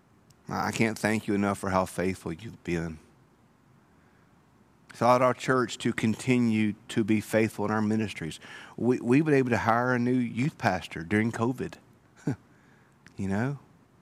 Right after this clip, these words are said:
We've been able to bring in a new staff member. We've been able to, to, to, to, to take up,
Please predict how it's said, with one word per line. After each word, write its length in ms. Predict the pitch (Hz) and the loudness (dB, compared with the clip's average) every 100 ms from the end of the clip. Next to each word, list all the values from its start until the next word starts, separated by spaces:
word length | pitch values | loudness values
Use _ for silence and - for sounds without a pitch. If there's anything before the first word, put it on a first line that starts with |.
| _ _ _ _ _ _ _ _ _ _ _ _ _ _ | _ _ _ _ _ _ _ _ _ _ _ _ _ _
We've 120 | - 107 | -4 2
been 100 | 139 | 2
able 100 | 123 | 4
to 40 | |
bring 180 | 117 127 | 4 4
in 100 | 127 | 4
a 60 | 135 | 2
new 60 | |
staff 340 | 123 139 143 127 | 0 -2 -2 -4
member. 360 | 92 82 76 - _ _ _ _ _ _ _ _ _ - - - | -6 -8 -12 -18 _ _ _ _ _ _ _ _ _ -16 -2 4
We've 140 | 147 | 6
been 100 | 156 | 8
able 280 | 156 147 143 | 6 4 2
to, 260 | 143 127 117 - - - | 4 2 2 -8 -18 0
to, 200 | 135 104 | 0 2
to, 220 | - 123 | 0 0
to, 340 | - 123 110 - | 2 2 2 0
to 120 | - 120 | -6 -2
take 340 | - 139 - | 2 2 2
up, 200 | 147 117 | 0 0